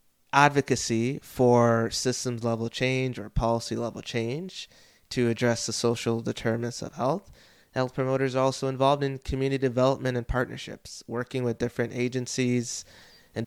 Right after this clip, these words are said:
different stakeholders like the government, for example, hospitals, to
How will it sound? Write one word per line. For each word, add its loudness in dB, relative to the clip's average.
different -2
stakeholders 2
like -4
the -12
government, 0
for -10
example, -6
hospitals, 0
to 4